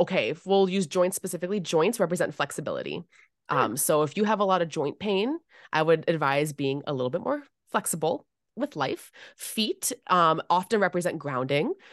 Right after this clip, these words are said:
Speaker 1: So being a little bit more
Speaker 2: Ah.
Speaker 1: grounded and supported as well. So you find
Speaker 2: Okay.
Speaker 1: a back also represents support. Um, you, it kinda makes sense. You know, if you think about it
Speaker 2: Yes.
Speaker 1: logically, like, what, what does this part of my body represent? Like,
Speaker 2: Right.
Speaker 1: so feet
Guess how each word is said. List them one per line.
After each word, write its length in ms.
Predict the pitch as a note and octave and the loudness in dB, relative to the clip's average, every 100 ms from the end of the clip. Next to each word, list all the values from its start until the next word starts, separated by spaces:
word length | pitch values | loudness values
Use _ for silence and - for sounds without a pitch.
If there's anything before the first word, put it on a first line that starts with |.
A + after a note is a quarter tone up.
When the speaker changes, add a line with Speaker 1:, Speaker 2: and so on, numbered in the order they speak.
| - - | -20 -2
Speaker 1:
So 120 | F#3 | 0
being 200 | E3+ E3+ | 4 4
a 20 | |
little 140 | D#3+ | 4
bit 160 | D#3 D#3+ | 2 2
more 140 | E3 | 2
Speaker 2:
Ah. 20 | D#3 | 0
Speaker 1:
grounded 480 | F3+ F#3+ F#3+ F#3+ | 2 4 4 2
and 100 | - | 2
supported 540 | F3+ F#3 - F#3 F3 E3+ | -2 -4 -2 0 2 2
as 160 | D#3 | 0
well. 360 | D3 C#3 D3 B3 - - | 0 0 0 -4 -12 -8
So 140 | - | 0
you 140 | F3 F#3 | 2 2
find 260 | E3+ D#3+ | 0 0
Speaker 2:
Okay. 80 | F#3 | 0
Speaker 1:
a 40 | D#3+ | -2
back 300 | E3 G3 G#3+ | 4 2 4
also 300 | E3 E3 E3 | 0 0 -2
represents 480 | D3+ D#3 D3 D3 - | -4 -4 -4 -4 -4
support. 560 | - D3 D#3+ D3 - - - - | -8 -4 -2 -2 -4 -16 -8 0
Um, 100 | F3+ | 0
you, 140 | B3 | 4
it 140 | D4 - | 2 4
kinda 200 | A4+ B4 | 4 4
makes 180 | E4 - | 2 2
sense. 440 | E3 G#2+ - - | 0 0 -2 -4
You 100 | - | -2
know, 80 | F#3 | 0
if 300 | F3 F#3+ - | 2 2 0
you 80 | C4 | 0
think 160 | G4+ G#4 | 2 4
about 160 | C#4 | 6
it 40 | A#3+ | 4
Speaker 2:
Yes. 60 | |
Speaker 1:
logically, 420 | F#3 E3 G#3 A#3 | 2 0 -2 -2
like, 140 | A#3 A3 | -2 0
what, 180 | E4+ A3+ | -2 -2
what 140 | C#4 | -2
does 120 | D4 | 0
this 120 | A#3+ | -2
part 320 | A#3 - F#3 - | -2 -2 0 0
of 100 | - | -2
my 140 | D3 C#3 | -4 -4
body 260 | C3 B2 | -4 -4
represent? 460 | B2+ - - - - _ - - | -6 -10 -12 -12 -14 _ -20 -6
Like, 140 | C#3 | -4
Speaker 2:
Right. 280 | C3+ A2+ - - _ A#2 | -2 -4 -8 -20 _ -12
Speaker 1:
so 180 | - F#3 | 2 4
feet 300 | E3 A3 A3+ | 4 0 -2